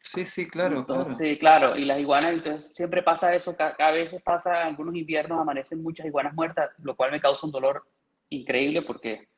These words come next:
Speaker 2: tú sabes, los bellas que son las iguanas, esos animales son
Speaker 1: Mm.
Speaker 2: hermosos. Y, y pasa eso con bastante frecuencia los, los inviernos y ahora otra vez sube el máximo a noventa o cien, incluso ciento diez Fahrenheit,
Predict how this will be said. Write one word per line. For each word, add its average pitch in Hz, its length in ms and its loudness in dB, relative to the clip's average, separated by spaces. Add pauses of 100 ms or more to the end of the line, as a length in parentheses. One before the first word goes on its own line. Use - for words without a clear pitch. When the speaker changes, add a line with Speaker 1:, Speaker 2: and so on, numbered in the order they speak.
(360)
Speaker 2:
tú 131 80 -14
sabes, 143 220 6
los 127 100 -2
bellas 131 220 4
que - 80 -12
son 120 120 -6
las 120 80 -6
iguanas, 131 340 4
esos 135 160 -8
animales 120 340 -6
son 123 280 -12
Speaker 1:
Mm. 135 180 -6 (100)
Speaker 2:
hermosos. 123 460 0 (680)
Y, 127 720 2 (840)
y 151 240 8
pasa 151 380 4
eso 175 600 -6 (720)
con 165 160 -8
bastante 160 460 -4
frecuencia 170 460 -4
los, 156 220 -8
los 151 140 -6
inviernos 175 720 -4
y 131 260 -8
ahora 131 280 4
otra 143 240 0
vez 147 240 0
sube 208 380 -2
el 156 120 -4
máximo 220 680 2
a 156 100 0
noventa 156 680 -2 (220)
o 151 140 -2
cien, 196 380 -4
incluso 170 360 -6
ciento 190 440 -6
diez 185 240 -2
Fahrenheit, 190 500 -2